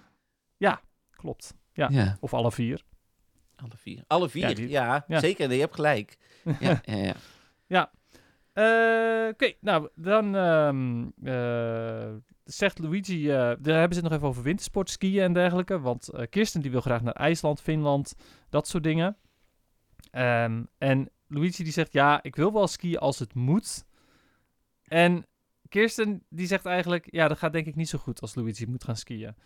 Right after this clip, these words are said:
Speaker 1: Maar dat vind ik wel jammer, want Luigi die wil, die zegt hier eigenlijk van, "Hey, voor jou wil ik wel gaan skiën."
Speaker 2: Ja.
Speaker 1: En Kirsten schiet dit eigenlijk een beetje af.
Speaker 2: Ja, maar misschien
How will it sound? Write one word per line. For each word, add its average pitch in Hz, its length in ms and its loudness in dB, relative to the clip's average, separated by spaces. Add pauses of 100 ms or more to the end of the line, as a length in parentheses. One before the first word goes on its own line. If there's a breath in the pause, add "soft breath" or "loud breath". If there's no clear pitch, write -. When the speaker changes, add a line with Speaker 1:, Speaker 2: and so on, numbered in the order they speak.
(140 soft breath)
Speaker 1:
Maar 147 100 -4
dat 214 180 0
vind 175 120 -6
ik 139 60 -6
wel 123 100 0
jammer, 135 320 2
want 131 280 -4
Luigi 160 480 -4 (540)
die 143 300 -4
wil, 131 320 0
die 135 120 -8
zegt 196 240 -2
hier 151 120 -6
eigenlijk 139 500 -2
van, 123 320 -4 (260 soft breath)
"Hey, 139 400 2 (400)
voor 156 220 -2
jou 160 220 4
wil 180 140 0
ik 151 100 -4
wel 139 140 0
gaan 123 160 -4
skiën." 117 480 -4 (140)
Speaker 2:
Ja. 139 160 2 (640)
Speaker 1:
En 139 600 0
Kirsten 170 380 -2
schiet - 240 -4
dit 139 140 -4
eigenlijk 127 320 -2
een 123 60 2
beetje 120 200 -4
af. - 340 -4 (840)
Speaker 2:
Ja, 92 200 -6 (220)
maar 92 160 -2
misschien 127 320 -2